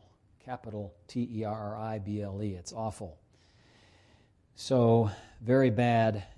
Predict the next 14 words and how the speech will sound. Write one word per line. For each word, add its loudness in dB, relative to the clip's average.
and -4
we 4
ought 6
to 2
look 6
at 4
it -2
that -6
way -4
with -14
that -14
kind -16
of -16
urgency. -10